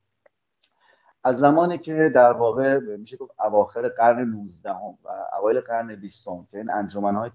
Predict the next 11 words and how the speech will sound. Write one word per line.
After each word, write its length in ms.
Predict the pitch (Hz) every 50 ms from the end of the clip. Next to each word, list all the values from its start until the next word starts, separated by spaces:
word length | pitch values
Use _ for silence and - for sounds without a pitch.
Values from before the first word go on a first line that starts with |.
| _ _ _ 95
انجمن 360 | 104 104 95 101 101 113 110 _
ترک‌های 300 | 107 95 92 - 110 107
جوان، 440 | 95 - 104 95 90 90 92 90 - _ _
ملیگرایان 800 | 98 101 98 98 95 95 92 98 98 98 95 95 101 107 113 _ _ _
ترک، 320 | 107 98 87 _ _ _ _ _ _ _ _ _ _
ملیگرایان 760 | 101 110 107 101 104 104 101 104 101 101 101 101 113 123 123
مدرن 500 | 117 107 101 104 95 101 110 110 107 98
در 200 | 90 87 90 90
واقع 160 | 85 - - _ _
ترک 300 | _ 90 87 _ _ _ _ _ _ _ _ _ _ _ _ _ _
قدرت 680 | 117 117 98 90 95 117 131 147 - - 147 131 120